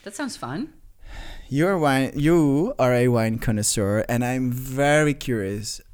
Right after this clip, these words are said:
Speaker 2: on
Speaker 1: What
Speaker 2: how
Speaker 1: I'll,
Speaker 2: you
Speaker 1: yeah.
Speaker 2: will perceive these natural wines. I've seen a video of Action Bronson. You know Action Bronson?
Speaker 1: No.
Speaker 2: The, the rapper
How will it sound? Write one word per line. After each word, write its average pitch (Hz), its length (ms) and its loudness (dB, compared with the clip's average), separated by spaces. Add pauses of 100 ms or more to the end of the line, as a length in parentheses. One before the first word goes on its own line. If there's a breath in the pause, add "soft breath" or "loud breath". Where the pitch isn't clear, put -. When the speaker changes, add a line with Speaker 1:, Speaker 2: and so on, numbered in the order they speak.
Speaker 2:
on 110 160 -6
Speaker 1:
What - 160 -2
Speaker 2:
how 127 200 2 (100)
Speaker 1:
I'll, 120 80 -2
Speaker 2:
you 117 260 -4
Speaker 1:
yeah. 185 480 2
Speaker 2:
will 120 200 0
perceive 113 540 -8
these 107 300 -8 (800 soft breath)
natural 110 540 -2
wines. 98 500 -6
I've 147 120 2
seen 233 360 2
a 143 60 0
video 143 540 -6
of 127 140 -10 (100)
Action 120 360 -2
Bronson. 120 360 -4
You 139 100 2
know 135 160 0
Action 135 320 -6
Bronson? 143 520 -6 (160)
Speaker 1:
No. 147 180 -8
Speaker 2:
The, 117 260 -2
the 113 180 -4
rapper 117 640 -4